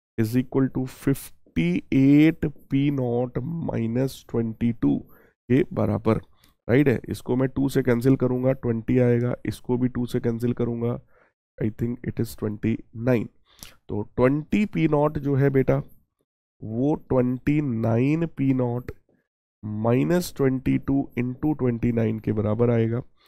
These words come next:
राइट? ये इधर आएगा हमारा तो नाइन पी नॉट बन जाएगा, ये इधर आएगा तो it will be twenty two into twenty nine। तो पी नॉट यानी एटमॉस्फेरिक प्रेशर ट्वेंटी टू into twenty nine whole divided by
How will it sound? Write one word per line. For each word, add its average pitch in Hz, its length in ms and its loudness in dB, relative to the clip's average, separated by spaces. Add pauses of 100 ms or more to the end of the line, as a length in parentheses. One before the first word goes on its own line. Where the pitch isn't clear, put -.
(240)
राइट? 143 220 2
ये 120 280 4 (100)
इधर 135 240 6
आएगा 131 320 6
हमारा 127 300 0
तो 127 120 -6
नाइन 113 480 0
पी 127 180 -2
नॉट 123 260 -2
बन 123 180 -2
जाएगा, 123 360 -2 (440)
ये 131 220 6 (100)
इधर 135 260 4
आएगा 131 340 4
तो - 140 -2
it 123 200 -6
will 123 280 2
be 131 220 0
twenty 117 440 -4
two - 200 -2 (120)
into 117 340 -4
twenty 110 440 -4
nine। 123 320 0 (440)
तो - 80 -8 (160)
पी 156 180 2
नॉट 127 360 2
यानी 113 260 0
एटमॉस्फेरिक 120 680 0
प्रेशर 123 400 2
ट्वेंटी 123 580 0
टू 135 460 -4
into 117 440 -2
twenty 113 460 -4
nine 113 420 -2 (520)
whole 147 340 0
divided 113 580 2
by 117 160 0